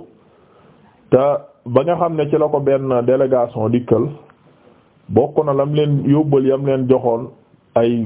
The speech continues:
banti arak, muy socc yooyee, ne leen, "Istaaku bi haadaa", soccu leen ci lii. Al imaam at-Tabaraani, eh, moom moo solo loolee.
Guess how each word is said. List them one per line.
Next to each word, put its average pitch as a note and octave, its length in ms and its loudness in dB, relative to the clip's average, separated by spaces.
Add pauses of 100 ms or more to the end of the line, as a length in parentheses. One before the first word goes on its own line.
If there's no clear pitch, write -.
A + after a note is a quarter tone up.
(280)
banti A#2+ 480 0
arak, A#2+ 400 -2 (640)
muy A#2+ 320 2
socc B2 260 -2
yooyee, A2+ 460 2
ne A#2 140 0
leen, A#2 220 0
"Istaaku A2+ 680 0
bi G#2+ 120 2
haadaa", G#2 800 0
soccu A#2+ 340 -2
leen G#2 220 0
ci G#2+ 120 -2
lii. B2 280 2
Al A2+ 160 0
imaam A2+ 300 0
at-Tabaraani, G#2 800 0 (840)
eh, G2+ 260 2
moom A2 380 0 (220)
moo G#2+ 460 0 (180)
solo G#2+ 320 0
loolee. G2 440 0